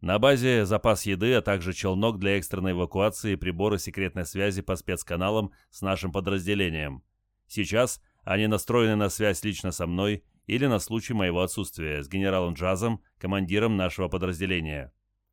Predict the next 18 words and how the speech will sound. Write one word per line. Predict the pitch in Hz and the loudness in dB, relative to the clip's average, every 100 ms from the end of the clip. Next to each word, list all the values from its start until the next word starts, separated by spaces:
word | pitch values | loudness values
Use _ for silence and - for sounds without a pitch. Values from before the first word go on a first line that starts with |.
| _ _ | _ _
Как | 113 110 - | -2 0 0
ими | 117 110 | 0 0
пользоваться, | 107 120 113 127 - 120 | 2 0 2 -2 0 -2
вы | 98 | 0
уже | 101 101 | 0 0
знаете». | 87 85 69 80 65 _ _ _ - | -2 -2 -4 -8 -12 _ _ _ -4
Он | 87 | -2
помолчал, | 87 87 87 - 101 131 101 | 0 2 0 4 4 4 -2
бросив | 78 95 90 92 | -2 0 0 -2
взгляд | 76 92 107 - | -4 2 2 2
на | 90 | -4
Тимми | - 95 | 0 0
Пентури, | 85 90 90 90 76 71 | 0 0 0 -2 -2 -4
который | 82 92 90 | -2 0 0
уже | 87 98 | 0 -2
казался | - 85 92 101 | -2 -2 -2 -2
вполне | - 82 85 | -2 -2 -2
спокойным. | 80 92 85 82 76 73 | -4 -4 -4 -4 -4 -6